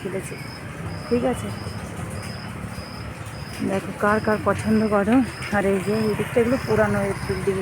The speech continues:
টিল্ডিং আছে, বাচ্চারা সব স্কুলে যাচ্ছে। ঠিক আছে বন্ধুরা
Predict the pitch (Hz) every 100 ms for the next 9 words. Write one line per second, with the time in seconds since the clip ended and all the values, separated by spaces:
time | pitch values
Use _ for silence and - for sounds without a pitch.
0 | 180 - 190 185 180 - - - - -
1 | - - - 185 - 214 208 233 233 -
2 | 202 190 185 - - - - - - -
3 | - - - - - - - 226 247 233
4 | 254 220 208 240